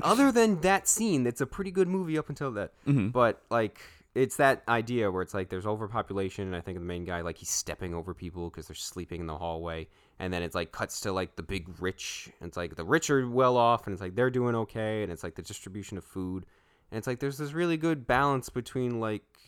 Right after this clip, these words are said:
Speaker 1: like, you get a sense of what the world is that way.
Speaker 2: Mm-hmm.
Speaker 1: 'Cause you're like, "Okay, well, it's really fucked, and it's shitty, and food is becoming a problem." But then there's a social elite where everything's okay. And it gives you a good stand of, like, "Oh, okay, w-, so this world is unbalanced,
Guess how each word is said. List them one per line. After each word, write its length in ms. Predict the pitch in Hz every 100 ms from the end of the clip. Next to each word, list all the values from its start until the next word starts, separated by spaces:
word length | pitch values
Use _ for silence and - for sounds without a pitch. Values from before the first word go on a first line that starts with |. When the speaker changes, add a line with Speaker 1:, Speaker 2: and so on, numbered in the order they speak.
| _ -
Speaker 1:
like, 160 | 117 117
you 60 |
get 160 | 131 143
a 100 | 131
sense 340 | - 143 135
of 140 | 117 92
what 240 | 107 -
the 80 | -
world 360 | 101 107 98 95
is 180 | 95 87
that 220 | 76 -
way. 200 | 76 71
Speaker 2:
Mm-hmm. 220 | 131 120 80 -
Speaker 1:
'Cause 80 | -
you're 100 | 107
like, 180 | 95 92
"Okay, 360 | 120 120 107 92
well, 160 | 87 92
it's 120 | -
really 200 | 113 139
fucked, 560 | - - 104 82 - -
and 80 | 90
it's 140 | -
shitty, 500 | - 120 107 90 85
and 120 | 78
food 240 | - 120 135
is 160 | 113
becoming 400 | 95 - - 110 90
a 40 | -
problem." 580 | - 110 107 92 82 80 - _ _ -
But 140 | 113
then 200 | 120 120
there's 220 | 113 110
a 60 | 101
social 420 | - 110 98 104
elite 340 | 95 143 160 -
where 100 | 113
everything's 360 | 113 110 104 98
okay. 400 | 92 90 76 - _ _ _ _
And 120 | 95
it 100 | 98
gives 200 | 127 123
you 140 | 117 110
a 60 |
good 360 | 98 90 117 107
stand 480 | - - 104 101 98
of, 100 | 90
like, 180 | 90 -
"Oh, 280 | 107 95 90
okay, 240 | 82 104 90
w-, 180 | 92 -
so 180 | -
this 200 | 92 92
world 300 | 113 135 143
is 140 | 131 113
unbalanced, 760 | 104 95 87 82 80 - -